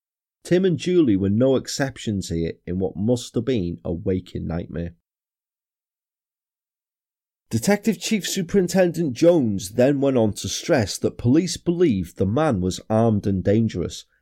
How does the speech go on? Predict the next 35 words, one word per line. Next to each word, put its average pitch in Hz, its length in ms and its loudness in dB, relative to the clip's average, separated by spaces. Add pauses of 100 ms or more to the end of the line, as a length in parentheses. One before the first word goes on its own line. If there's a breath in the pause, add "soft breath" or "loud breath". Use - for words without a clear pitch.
and 95 120 -2
if 101 120 -2
sighted, 175 640 -2 (240)
should - 320 -10
categorically 160 880 0
not 101 320 0
be 127 100 2
approached 123 560 -2
by - 200 -4 (100)
any 117 240 4
member 117 380 0
of 85 160 -6
the 82 80 -4
public. - 580 -6 (800)
He 123 120 2
appealed 190 380 2
for - 140 -6
holidaymakers 143 880 0
who'd 98 160 -2
been 165 220 2
in 160 160 0
the 101 140 4
area 90 360 2
around 139 360 2
the 143 80 -2
period 110 480 0
of 101 140 -4
the 98 80 -2
Dixons' 113 580 -2
murder 135 440 0 (100)
to 92 100 -8
scrutinise 123 840 -2
their - 120 0
holiday 104 480 0
photographs. - 880 -4